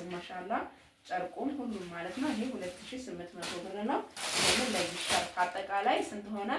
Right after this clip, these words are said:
አራት ሻርፕ በዘጠኝ መቶ ብር ሂሳብ ማለት ነው። ማሻአላህ ተባረክ ረህማን ሁላችሁም ትወዱታላችሁ። ከዛ ምን አለችኝ?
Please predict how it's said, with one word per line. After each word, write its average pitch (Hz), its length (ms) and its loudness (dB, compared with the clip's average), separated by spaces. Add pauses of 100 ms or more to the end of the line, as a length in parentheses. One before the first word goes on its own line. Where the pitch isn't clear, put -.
(480)
አራት 190 360 0
ሻርፕ 254 380 2
በዘጠኝ 185 440 -6
መቶ 175 240 -6
ብር 170 220 -6
ሂሳብ 185 580 4
ማለት 220 320 6
ነው። - 140 4 (300)
ማሻአላህ 185 500 2
ተባረክ 202 400 4
ረህማን 226 340 0 (260)
ሁላችሁም 202 640 0
ትወዱታላችሁ። 175 880 0
ከዛ 208 280 0
ምን 277 200 2
አለችኝ? 294 400 0